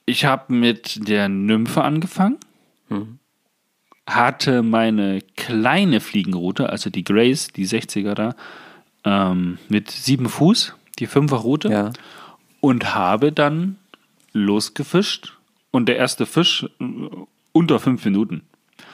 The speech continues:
Speaker 1: Ein schöner Döbel auf selbstgebundene Nymphe.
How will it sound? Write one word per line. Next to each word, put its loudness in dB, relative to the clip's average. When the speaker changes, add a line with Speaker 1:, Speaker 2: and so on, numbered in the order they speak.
Speaker 1:
Ein -4
schöner 4
Döbel 2
auf -4
selbstgebundene 0
Nymphe. 2